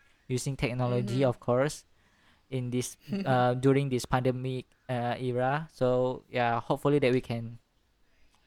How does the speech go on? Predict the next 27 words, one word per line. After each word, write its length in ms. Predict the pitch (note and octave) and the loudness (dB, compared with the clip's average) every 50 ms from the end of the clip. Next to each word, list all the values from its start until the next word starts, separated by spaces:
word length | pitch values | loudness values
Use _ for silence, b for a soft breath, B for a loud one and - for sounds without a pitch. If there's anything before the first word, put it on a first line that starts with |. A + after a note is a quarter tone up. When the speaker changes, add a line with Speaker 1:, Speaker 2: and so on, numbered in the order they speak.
| _ _ _ _ _ _ _ _ _ _ _ _ _ _ - | _ _ _ _ _ _ _ _ _ _ _ _ _ _ -6
Speaker 1:
we 80 | C#3 B2+ | -6 -4
can 760 | - C3+ B2+ B2+ B2+ B2 B2 B2+ B2+ B2+ B2+ B2+ C3+ D3 - - _ _ | -2 -2 -2 0 0 0 0 0 0 -2 -4 -4 -8 -10 -14 -16 _ _
survive 400 | - - D3 C#3+ D3 F3 F#3 F#3+ - A3+ | -2 0 2 6 8 8 8 8 4 0
lah 160 | A3 G#3+ - - _ _ _ - | -6 -6 -8 -14 _ _ _ 0
sampai 540 | C#3+ C#3 C3 - - C3 C3 B2+ B2 B2 - | 0 0 0 2 4 6 6 6 6 4 2
a-, 180 | - C#3 - - - - | 0 -2 -2 -4 -4 -6
akhirnya 400 | C3+ - C3+ B2+ C3 C3+ C3 B2+ | -4 -2 -2 -2 0 -2 -2 0
pandemi 360 | - C3 B2+ B2+ B2 B2 B2 B2 | 0 -2 0 -2 -2 -2 -2 -4
Speaker 2:
Yeah. 20 | B2 | -4
Speaker 1:
ini 80 | B2 A#2+ | -6 -8
selesai. 480 | - - B2 A#2 - - - C3 - - C#3 C#3 - _ _ _ _ _ _ _ _ _ _ _ _ _ _ _ _ _ _ _ _ _ _ _ _ _ _ _ _ _ _ | -8 -8 -10 -10 -8 -8 -8 -8 -8 -8 -12 -18 -20 _ _ _ _ _ _ _ _ _ _ _ _ _ _ _ _ _ _ _ _ _ _ _ _ _ _ _ _ _ _
Speaker 2:
Yeah. 400 | - G3 F#3 F#3 F3+ F#3 G3+ G3 - _ _ | -16 -14 -14 -14 -14 -16 -18 -20 -20 _ _
There 260 | - A3+ A#3 B3 C4 C4+ | 0 0 2 4 4 4
is 160 | C#4+ D4 C#4+ | 2 2 0
Speaker 1:
Okay. 120 | E3 F3 A#3+ | -2 0 0
Speaker 2:
always 400 | B3 C4+ C4+ C4+ D4+ - - A3 | 0 2 2 2 0 0 -4 -6
ways 560 | F#3+ F#3+ G3 G3 F#3 F#3 F#3 G3 G3 - - - | -6 -4 -4 -4 -4 -4 -4 -6 -10 -12 -14 -10
to 500 | - G3 F3+ F3 E3+ E3+ D#3+ D#3+ D#3 D3+ D#3 _ _ _ _ _ _ _ | -8 -6 -6 -6 -6 -8 -8 -10 -10 -12 -14 _ _ _ _ _ _ _
make 300 | - F3+ G#3 G#3 G#3 - _ - | -10 -8 -6 -6 -8 -10 _ -8
things 500 | G#3 G#3 G3+ G3+ F#3+ F#3 F#3 - - - | -6 -6 -6 -6 -10 -12 -14 -16 -14 -12
enjoyable 760 | F#3+ G3 F#3+ G3 F3+ G3+ F#3+ F3+ F3+ F#3 F#3+ F#3 F3+ F#3+ G3 F#3+ | -12 -10 -10 -10 -8 -6 -4 -4 -2 -4 -4 -6 -6 -6 -6 -6
and 200 | F#3 F3 D#3+ - | -6 -8 -10 -10
interesting. 760 | D#3 E3+ F3 F3 - D#3 D3+ E3+ F#3 - - - F3+ F3+ F#3+ | -12 -12 -12 -14 -14 -14 -12 -14 -14 -16 -14 -12 -12 -10 -10
Misalnya, 560 | G#3 A3 A3 A#3+ A#3+ B3 B3 C4+ C#4+ D4+ E4 | -10 -8 -8 -6 -6 -6 -6 -6 -8 -10 -8
kalau 240 | - A#3 G#3 G3+ G3 | -6 -6 -6 -6 -6
misalnya 400 | G3+ G3+ G3+ G3 F3 F#3 F#3 F#3 | -8 -6 -6 -4 -4 -4 -6 -8
anak-anak 340 | D#3+ - E3+ F#3 F#3+ F3+ | -8 -8 -8 -6 -8 -10